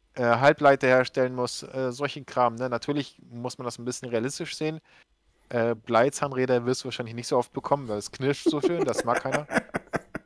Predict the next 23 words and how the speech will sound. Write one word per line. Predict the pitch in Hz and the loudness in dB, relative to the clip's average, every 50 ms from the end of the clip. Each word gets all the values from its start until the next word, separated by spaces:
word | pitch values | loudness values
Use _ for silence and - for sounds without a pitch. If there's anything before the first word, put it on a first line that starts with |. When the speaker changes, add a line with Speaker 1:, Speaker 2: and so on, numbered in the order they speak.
| _ - - _ _ _ - | _ -20 -20 _ _ _ -6
Speaker 1:
Ähm, | 131 127 127 127 127 127 117 - - _ _ _ _ _ _ - - - - - - - - - _ - - _ _ - | -2 -2 0 -2 -2 -6 -10 -12 -14 _ _ _ _ _ _ -10 -8 -8 -6 -8 -10 -14 -20 -20 _ -20 -20 _ _ 0
aber | - 139 160 165 170 175 - | 2 4 6 6 4 4 2
Zirconium | - 190 - - - 180 196 220 240 240 - - | -2 -4 -2 0 0 0 0 0 -2 -6 -8 -12
ist | - - | -6 -4
auch | 175 180 180 | -2 -2 -2
zum | - - 190 | -4 -8 -10
Beispiel | 180 165 - 170 | -10 -10 -8 -6
ein | 151 156 156 156 151 151 151 139 131 131 | -6 -6 -6 -8 -10 -14 -14 -16 -16 -12
sehr | 127 135 143 143 143 139 135 135 131 - - | -4 0 2 4 6 6 4 4 0 -4 -6
nettes | 127 131 131 - 139 131 - - | -6 -6 -4 -4 -6 -6 -6 -8
Metall, | 127 120 - - 123 123 123 123 | -10 -6 -2 2 2 4 2 2
das, | 117 117 113 - - - - - - - - - | 0 -2 -4 -4 -6 -12 -14 -16 -18 -16 -12 -8
äh, | 110 107 107 107 107 101 101 - - _ _ _ _ _ | -6 -6 -4 -4 -6 -6 -8 -12 -18 _ _ _ _ _
ich | - 113 - | -20 -20 -12
glaub, | - 117 - | -10 -10 -10
das | - 113 104 - | -10 -10 -10 -10
wird | 117 - _ _ _ _ | -10 -12 _ _ _ _
bei | - 107 104 | -4 -2 -2
den, | 101 107 104 101 - _ _ _ _ _ _ _ _ _ _ - | -2 -4 -8 -10 -14 _ _ _ _ _ _ _ _ _ _ -12
in | 120 | -10
der | 120 120 | -8 -6
Uranverarbeitung | 120 117 110 113 120 120 117 - 127 113 110 110 107 - 107 107 | -4 -2 2 4 2 2 2 2 2 2 2 2 0 -2 -6 -10
eingesetzt. | 101 107 107 101 107 101 - - - | -10 -12 -10 -12 -12 -12 -12 -12 -14